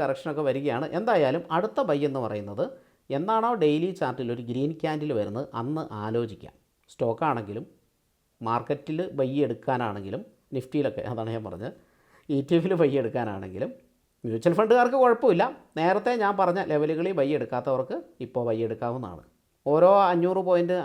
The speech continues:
ആയിരം പോയിന്റ് ഒരു സ്ട്രാറ്റജി നമ്മൾ പറഞ്ഞിരുന്നില്ലേ, പലരും പേടിച്ചിട്ട് എടുത്തിട്ടില്ലായിരുന്നു, അവർക്ക് എടുക്കാം. അല്ലെങ്കിൽ എപ്പോഴാണ് എടുക്കുക എന്ന് വെച്ചാൽ എന്നാണോ മാർക്കറ്റിൽ ഒരു ഗ്രീൻ ക്യാൻഡിൽ വരുന്നത് അന്ന് എടുക്കാവുന്നതാണ്. അപ്പോൾ അത്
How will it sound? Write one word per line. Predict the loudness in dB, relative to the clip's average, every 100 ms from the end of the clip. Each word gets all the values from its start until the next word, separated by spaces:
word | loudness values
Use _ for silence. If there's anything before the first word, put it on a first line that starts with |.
| -2
ആയിരം | -2 0
പോയിന്റ് | 0 0 -2
ഒരു | -4
സ്ട്രാറ്റജി | -6 -4 -4 -2
നമ്മൾ | -2 -2 -2
പറഞ്ഞിരുന്നില്ലേ, | -4 -8 -10 -14 -14 _ -6
പലരും | -4 -2 -2
പേടിച്ചിട്ട് | -2 -4 -8 -8
എടുത്തിട്ടില്ലായിരുന്നു, | -8 -10 -6 -6 -6 -10 -14 _ _ -2
അവർക്ക് | -2 0
എടുക്കാം. | 0 2 2
അല്ലെങ്കിൽ | 2 0 -4 -4 -14 _ _ -8
എപ്പോഴാണ് | -4 2 2 2
എടുക്കുക | 0 0 0
എന്ന് | 0
വെച്ചാൽ | -2 -2
എന്നാണോ | 0 -2 0 0 -2 -12 _ _ _ _ _ -4 2
മാർക്കറ്റിൽ | 2 4 0 2
ഒരു | 2 0
ഗ്രീൻ | 0 0 0
ക്യാൻഡിൽ | -4 -4 -4
വരുന്നത് | -4 -4 -6
അന്ന് | -6
എടുക്കാവുന്നതാണ്. | -8 -6 -8 -8 -16 -18 _ _ _ -10
അപ്പോൾ | 0
അത് | 2